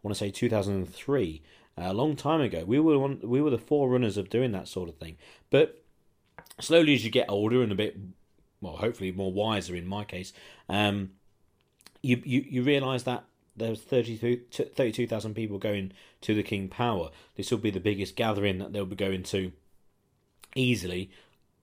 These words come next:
away from football. Do you know, they will, they will never go to anything like this. So, of course, there's gonna be social sentiments like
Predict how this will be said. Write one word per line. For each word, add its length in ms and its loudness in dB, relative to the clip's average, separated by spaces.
away 280 2
from 160 -6
football. 360 2
Do 80 -2
you 40 -2
know, 80 0
they 120 -4
will, 80 -4
they 120 -4
will 100 2
never 260 0
go 100 0
to 140 -6
anything 340 -8
like 420 -6
this. 240 -16
So, 280 -2
of 120 -2
course, 380 4
there's 140 -4
gonna 200 -2
be 500 -2
social 720 -2
sentiments 720 -6
like 360 -4